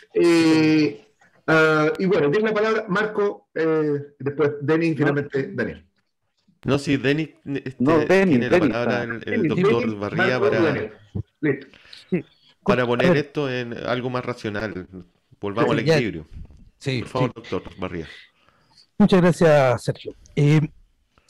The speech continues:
Speaker 4: mira, a ver, justamente el, el tema del, de, de la violencia, yo insisto, eh, esto es, eh, tiende uno a quedarse en, en el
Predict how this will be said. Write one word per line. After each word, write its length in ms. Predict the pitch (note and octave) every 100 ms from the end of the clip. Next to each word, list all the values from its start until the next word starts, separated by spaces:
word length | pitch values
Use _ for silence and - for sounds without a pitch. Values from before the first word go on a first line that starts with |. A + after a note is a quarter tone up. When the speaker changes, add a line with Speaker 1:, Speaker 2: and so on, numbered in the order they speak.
| F#3
Speaker 4:
mira, 200 | G#3+ -
a 60 | D3
ver, 160 | F3 - -
justamente 720 | - F#3+ - G3+ G#3+ - G3 -
el, 680 | D3 C#3+ C3 B2 A#2 A2+ A2+
el 160 | - A#2+
tema 460 | - F3+ F#3 G3+ E3+
del, 260 | - B2+ B2 _
de, 440 | B2 A2+ A2 G#2+ _ _ _ _ _ _
de 140 | B2 B2
la 140 | B2+
violencia, 520 | A#2 A#2+ D#3+ F3 -
yo 140 | D3 D3
insisto, 460 | D3+ - F#3+ A2
eh, 180 | C#3+ D3+ -
esto 320 | D#3+ - F3
es, 140 | D3+ -
eh, 160 | C#3+ - _ _ _ _ E4+ _ _ _ _ _ _ _ _
tiende 300 | - G3+ G3+
uno 200 | G#3 G3+
a 40 | F#3
quedarse 300 | F3 - F3+
en, 140 | F3
en 160 | D3
el 80 | D3